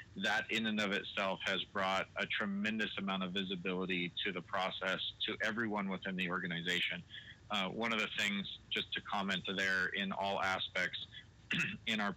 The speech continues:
past, when we were in spreadsheets and separate tracking systems, there always seemed to be one or two people that knew how to get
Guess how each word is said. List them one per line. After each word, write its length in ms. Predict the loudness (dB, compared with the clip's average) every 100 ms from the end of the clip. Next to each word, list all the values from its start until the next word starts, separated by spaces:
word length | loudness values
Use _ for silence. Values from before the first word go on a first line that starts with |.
| 0
past, 420 | 2 4 2 0 -2
when 160 | 0
we 120 | 2
were 160 | 2 2
in 180 | 2 0 0
spreadsheets 540 | 0 0 2 2 0 -2 -4
and 220 | -2 -2 -2 -2
separate 320 | 0 -2 -2
tracking 440 | 0 0 0 -4 -4
systems, 460 | -6 -4 -4 -4 -6 -10 -12 -12 -14 -16 -14 -2
there 160 | 0
always 300 | 2 2 2 2 0
seemed 220 | 0 0
to 100 | -2
be 240 | 0 0
one 380 | 0 2 2 2 0
or 200 | 0 0 0
two 140 | -2
people 420 | 0 -2 0 0 0
that 200 | 0 0
knew 200 | 0 0
how 180 | 0
to 100 | 0
get 360 | 0 0 0 0